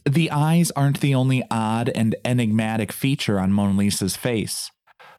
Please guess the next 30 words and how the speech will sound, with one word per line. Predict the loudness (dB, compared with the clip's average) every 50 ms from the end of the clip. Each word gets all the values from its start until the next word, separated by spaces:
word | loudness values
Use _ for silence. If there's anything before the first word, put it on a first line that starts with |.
| 0 2
Most | 2 2 2 2
of | 0 2
my | 2 4
young | 2 2 2 2 2 0
students | 0 0 0 2 2 2 2 0
are | -2 -2
quick | -2 -2 -2 -2 0
to | -2 -2
point | -2 0 0 0 0 2 0
out | 0 0 -2 -2 -2
the | -4 -4 -2
unsettling | 0 2 2 2 2 0 0 -2 -2 0 2 2 2 2 2
appearance | 0 -2 0 0 2 2 2 0 0
created | -2 -2 -2 0 0 0 0 -2
by | -2 -2 0
her | 0 0
lack | 0 -2 -2 -2 -4 -4 -4 -4 -4
of | -6 -4 -4
eyebrows, | -4 -4 -2 -2 -2 -2 -2 -2 -4 -4 -6 -8 -8 -8 -10 -12 _ -18 -18 -16 -16 -16 -18 -8 -2
but | 0 0 2 2 2 0
it | 0 -2
seems | 0 0 0 0 0 -2 -2 -2
she | -2 0 2 4 4 4
may | 4 4 4 4
have | 2 2 2 2
originally | 0 2 2 0 0 2 2 2 2 2 2
had | 0 0 0 2 2 2 0 0
eyebrows | -2 -2 -2 -2 -2 0 0 -2 -2 0 0 0 0
and | 0 0 0
eyelashes. | 0 0 0 0 0 0 -2 -2 -2 -2 -2 -4 -4 -6 -6 -10 -12 -14